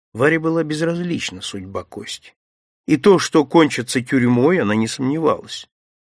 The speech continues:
Но все же друга не бросают в беде. «Так придешь?» спросил Левочка. «Мирон очень тебя просил прийти. Ну а насчет твоей подруги этой, Зои, как хочешь». «Я приду одна», сказала Варя.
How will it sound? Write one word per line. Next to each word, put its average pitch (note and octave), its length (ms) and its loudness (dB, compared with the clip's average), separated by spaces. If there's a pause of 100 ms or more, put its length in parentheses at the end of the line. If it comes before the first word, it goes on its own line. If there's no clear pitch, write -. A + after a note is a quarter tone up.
(200)
Но B2 100 2
все - 220 0
же A2 140 -2
друга B2 340 0
не D3+ 120 -2
бросают F#2+ 520 -4
в D2 40 -14
беде. F#2 460 -16 (1300)
«Так D#3+ 140 2
придешь?» B3 380 4
спросил C#3 420 2
Левочка. A#2+ 480 -2 (680)
«Мирон G#3 340 6
очень A3+ 320 2
тебя G#3 240 4
просил F#3+ 400 2
прийти. C#3+ 480 -4 (200)
Ну G3 120 6
а B3 80 6
насчет - 340 2
твоей F3 340 4
подруги F#3 520 4
этой, G#2+ 220 -2
Зои, B2 400 4
как C4+ 260 -2
хочешь». - 460 -4 (680)
«Я D3+ 140 4
приду E3 320 2
одна», A2 300 2
сказала F2+ 440 -10
Варя. - 320 -14